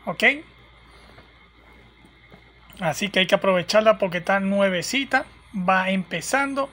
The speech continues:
En la descripción les voy a dejar el link del referido. Y les dejaré todos los videos de estas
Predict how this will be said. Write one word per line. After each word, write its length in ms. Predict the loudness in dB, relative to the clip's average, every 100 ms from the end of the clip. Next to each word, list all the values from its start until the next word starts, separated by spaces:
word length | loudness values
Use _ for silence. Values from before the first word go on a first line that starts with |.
| -6
En 100 | -2
la 80 | -2
descripción 400 | -2 -8 -6 -4
les 80 |
voy 140 | -2 -4
a 80 | -2
dejar 360 | 0 0 0 -4
el 140 | -4
link 160 | -2 -2
del 160 | -2
referido. 560 | -2 -2 0 -2 -2 -4 -6 -20 -20 -20 -20 -20 -20 -20 -20 -20 -20 -20 -20 -20 -20 -20 -10
Y 200 | -4 -2
les 200 | 2 2
dejaré 480 | 2 0 2 0 -2 -8 -20 -20 -20 -20 -20 -20 -20 -20 -20 -2
todos 320 | 4 4 4
los 280 | 4 2 0
videos 600 | -2 0 2 2 -2 -10 -18 -20 -20 -12
de 400 | -4 0 0 -2 -8 -10
estas 540 | -6 -6 -6 -2 -2